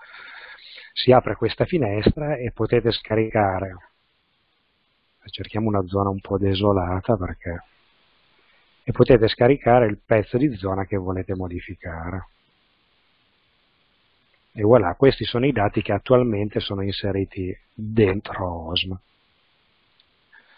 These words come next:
Di nuovo possiamo ingrandire, possiamo spostarci e possiamo selezionare una way e vedere sempre sul pannello di destra su-,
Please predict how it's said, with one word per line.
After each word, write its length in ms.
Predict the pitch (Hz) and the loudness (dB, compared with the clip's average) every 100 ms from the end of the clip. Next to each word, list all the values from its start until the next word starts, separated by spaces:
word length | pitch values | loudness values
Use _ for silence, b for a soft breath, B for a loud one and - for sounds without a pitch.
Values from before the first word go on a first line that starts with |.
| B B B _ | B B B _
Di 160 | - 117 | 0 6
nuovo 340 | 127 117 98 | 8 8 6
possiamo 440 | 95 101 - 101 101 | -4 -6 -4 -6 -6
ingrandire, 800 | 107 123 156 151 170 139 101 92 | 0 2 2 2 2 4 2 -2
possiamo 420 | 92 - 95 95 | -6 -8 -8 -10
spostarci 960 | - 117 - - 113 110 131 143 - - - _ _ _ _ B B B B B | -8 -6 -4 2 4 6 4 2 -2 -10 -18 _ _ _ _ B B B B B
e 140 | - 131 | 2 4
possiamo 360 | 120 139 120 | 4 4 0
selezionare 560 | - 110 104 127 123 123 | -2 -2 -2 2 4 4
una 160 | 202 | 2
way 360 | 170 104 95 110 | 0 0 -2 -2
e 180 | - 139 | 2 4
vedere 480 | 143 117 92 92 92 | 4 2 -2 -6 -6
sempre 380 | 113 110 101 | -4 -4 -6
sul 360 | 95 98 95 95 | -8 -8 -8 -6
pannello 440 | - 104 110 110 104 | -6 -2 0 0 0
di 120 | 104 | 0
destra 640 | 101 95 - 92 90 87 90 | 0 -2 -4 -10 -10 -10 -10
su-, 240 | - | -10